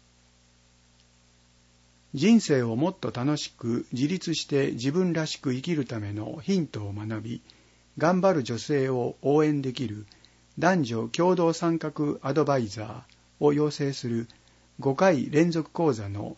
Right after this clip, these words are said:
第二期生を募集します。修了時には修了証書とみんなを生かしたい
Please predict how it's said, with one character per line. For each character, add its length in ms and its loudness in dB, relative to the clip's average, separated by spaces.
第 260 4
二 140 2
期 100 -2
生 220 -2
を 280 -10
募 120 -4
集 240 -4
し 160 -8
ま 120 -8
す。 220 -14
修 300 2
了 240 6
時 140 -2
に 100 -2
は 380 -6
修 260 0
了 220 4
証 200 2
書 160 -6
と 240 -10
み 160 4
ん 100 4
な 160 2
を 140 -2
生 60 -6
か 160 -2
し 120 -8
た 200 0
い 160 -4